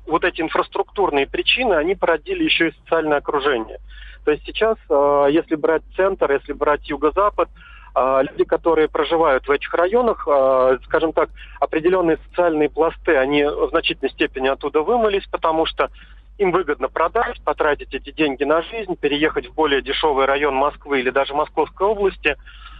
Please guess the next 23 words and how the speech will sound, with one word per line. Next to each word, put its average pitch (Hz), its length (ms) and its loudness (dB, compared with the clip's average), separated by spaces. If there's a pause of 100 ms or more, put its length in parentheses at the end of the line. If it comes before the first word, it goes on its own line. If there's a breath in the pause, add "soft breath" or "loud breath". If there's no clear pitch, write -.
А, 143 520 2
а 151 300 2
там 233 180 0
приобретают 165 640 0
люди, 151 260 0 (300)
м, 131 560 0
с - 20 -20
деньгами 185 760 -2
за 151 100 0
очень 170 360 0
большие 131 400 -2
деньги, 196 320 -2
то - 140 -2
есть - 140 -4
приобретение 147 580 -2
недвижимостью 143 720 -2 (460 loud breath)
стоимостью 143 420 0
там 127 160 -2
пятнадцать-двадцать 147 800 -2
миллионов — 170 480 0
это 135 140 -2
вполне 156 400 2
определенный 143 540 -2